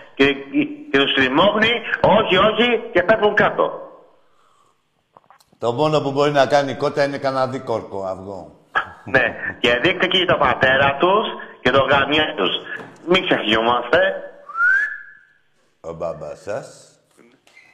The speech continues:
Speaker 1: Και ο γαμιά σας.
Speaker 2: Τοποθετήθηκε.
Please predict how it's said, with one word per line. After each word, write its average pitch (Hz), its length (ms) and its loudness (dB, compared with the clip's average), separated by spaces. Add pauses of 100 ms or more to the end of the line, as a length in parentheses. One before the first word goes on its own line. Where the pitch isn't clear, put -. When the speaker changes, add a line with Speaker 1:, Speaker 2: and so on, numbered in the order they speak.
(280)
Speaker 1:
Και - 100 0
ο 151 40 2
γαμιά 120 360 2
σας. 71 260 -4 (1600)
Speaker 2:
Τοποθετήθηκε. 85 1000 -12